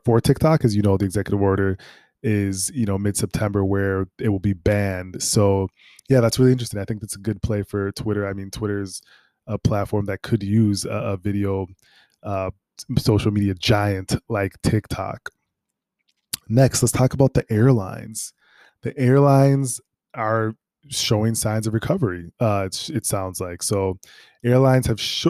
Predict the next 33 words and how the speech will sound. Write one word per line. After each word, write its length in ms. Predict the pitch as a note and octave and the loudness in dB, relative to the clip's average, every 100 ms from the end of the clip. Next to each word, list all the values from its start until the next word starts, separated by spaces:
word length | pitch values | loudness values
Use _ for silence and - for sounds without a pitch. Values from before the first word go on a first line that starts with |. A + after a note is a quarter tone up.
| - | 0
uh, 140 | C3 | 0
shares 520 | - - B2 A#2+ A#2 | 0 2 2 2 0
soar 440 | - - C3 B2+ G2+ | 0 2 4 4 0
as 100 | G2 | -2
passengers 640 | - A2+ A#2 B2+ A#2+ G#2 | -2 0 -2 0 -2 -2
numbers 380 | A2 G2+ G2+ - | -4 -6 -8 -6
hit 260 | A#2+ A2 _ _ _ _ _ | -6 -6 _ _ _ _ _
a 80 | G#2 | -6
pandemic 720 | - A#2+ A2+ G#2 A2+ A#2 - | -2 0 -2 0 -2 -2 -6
high. 380 | - A2 G2 F2+ | -6 -6 -6 -8
So 180 | - G2 | -12 -12
sec-, 340 | - A2 - - | -8 -10 -10 -12
uh, 180 | G#2+ F#2+ | -10 -6
pandemic 460 | - G#2 A2 G#2 G2+ | -6 -4 -4 -6 -6
high. 180 | G#2 F#2+ | -6 -6
On 100 | G2 | -6
Sunday, 600 | - C3 B2+ A2+ G#2 G2 _ _ _ B2+ | 2 4 4 4 2 -2 _ _ _ 2
eight 100 | B2+ | 4
hundred 400 | D3 A#2+ A#2 G2+ | 4 2 -2 2
thirty-two 400 | B2 A#2 - A2 _ | 2 2 -2 -6 _
thousand 480 | A2+ A#2 B2 G#2+ G2 | -2 2 2 2 0
passengers 560 | - G#2 G2 G2 F#2 | 0 -2 -2 -6 -6
passed 320 | - G#2+ G2+ - | -6 -4 -4 -4
through 100 | G2+ | -2
U 180 | G#2 | 0
S 140 | G2 - | -2 -4
airport 880 | A2+ G2+ G2 - - - - G#2 - | -4 -4 -4 -8 -18 -10 -4 -4 0
checkpoints, 600 | D3 C#3+ - C#3 C3+ - | 2 2 4 4 2 -2
the 60 | |
highest 500 | - - A#2 A#2+ - | -6 0 4 4 2
since 320 | - A2 - G#2 | 0 -2 -2 -2
March 420 | G#2 G#2+ G2+ - | 2 2 2 -4
eighteenth. 680 | A2 G#2 - - A2+ G2 - | -4 -4 -6 -6 -6 -6 -10